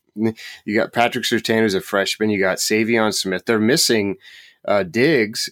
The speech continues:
who was their starter to start the year, he's out for the season, I think, after he, like, broke his foot. So the, the, you're right. The biggest difference is Tua. You still have, Alabama's always been dominant. This is a classic Alabama team,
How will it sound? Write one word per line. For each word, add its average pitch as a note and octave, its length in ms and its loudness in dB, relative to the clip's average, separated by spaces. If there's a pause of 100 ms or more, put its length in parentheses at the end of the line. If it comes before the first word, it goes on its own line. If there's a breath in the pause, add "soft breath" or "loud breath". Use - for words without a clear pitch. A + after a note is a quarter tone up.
(100)
who G#2+ 140 0
was G#2 180 0
their G2 160 0
starter A2 500 0
to F#2 80 -2
start G#2 280 -4
the G2 80 -6
year, A#2+ 180 2
he's A#2+ 180 0
out G2 200 2
for - 120 -6
the F2 80 -2
season, A2+ 460 0
I E2+ 100 -2
think, G2+ 320 -4
after F2 260 -4
he, F2+ 100 0
like, F2 200 -4
broke F#2 220 -4
his - 120 -8
foot. - 320 -2
So F#2+ 300 -2 (720 loud breath)
the, A#2+ 160 -4 (240)
the, C3+ 160 0
you're D#3+ 180 2
right. B2 220 2
The G#2+ 60 -4
biggest D#3+ 360 0
difference B2+ 440 0
is G2 160 -2
Tua. - 480 -2 (240)
You A2 160 -2
still F3+ 380 0
have, B2+ 260 4
Alabama's D3+ 500 2
always B2+ 360 2
been G#2+ 200 -2
dominant. E2+ 420 -4
This A2 140 -4
is A2 120 -4
a G2+ 60 -2
classic A#2+ 460 0
Alabama G2 520 0
team, E2+ 320 -8